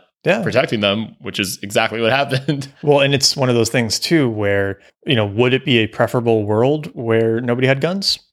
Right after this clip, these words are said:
Speaker 1: Yes,
Speaker 2: Yes,
Speaker 1: probably.
Speaker 2: probably, yeah.
Speaker 1: But when there are already so many in the
Speaker 2: Right.
Speaker 1: U S, like, it's basically par for the course for self-defense.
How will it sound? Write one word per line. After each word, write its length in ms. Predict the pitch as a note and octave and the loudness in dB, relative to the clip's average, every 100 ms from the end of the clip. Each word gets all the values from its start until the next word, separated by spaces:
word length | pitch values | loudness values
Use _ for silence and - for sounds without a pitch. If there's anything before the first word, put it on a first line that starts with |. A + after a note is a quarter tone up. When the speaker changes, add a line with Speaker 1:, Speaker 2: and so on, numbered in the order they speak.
| _ | _
Speaker 1:
Yes, 160 | - - | -6 -2
Speaker 2:
Yes, 160 | D#3+ - | -2 -2
Speaker 1:
probably. 400 | - - C#3+ D#3+ | -4 -4 -4 -2
Speaker 2:
probably, 460 | D#3 A2+ F#2 F2 C3 | 0 -2 -6 -4 -2
yeah. 200 | - - - | -2 -4 -4
Speaker 1:
But 500 | B2 C#3 G#2+ G#2+ - - _ _ | 0 2 2 2 -2 -8 _ _
when 240 | B2+ A2+ | -4 -2
there 140 | G#2+ A#2+ | -2 0
are 220 | B2 D#3+ | 2 4
already 260 | B2 A2 G#2+ | 4 2 0
so 160 | - | -2
many 180 | A2 G#2+ | -2 -4
in 40 | G#2 | -6
the 60 | G2+ | -6
Speaker 2:
Right. 40 | |
Speaker 1:
U 140 | G#2 | 0
S, 440 | E3 C#3 C3 - - | 4 4 2 0 0
like, 300 | D3 A#2 A2 - | 0 0 0 -4
it's 200 | - - | -6 -4
basically 380 | - B2 - C3 | -2 -2 0 -2
par 220 | A2 B2+ | 0 0
for 100 | A2+ | 0
the 100 | A#2 | -4
course 280 | A2 E3 C#3 | 0 2 2
for 80 | C3 | 0
self-defense. 720 | - A2+ - D#3 D3 - - | -2 -4 -2 -4 -2 -2 -4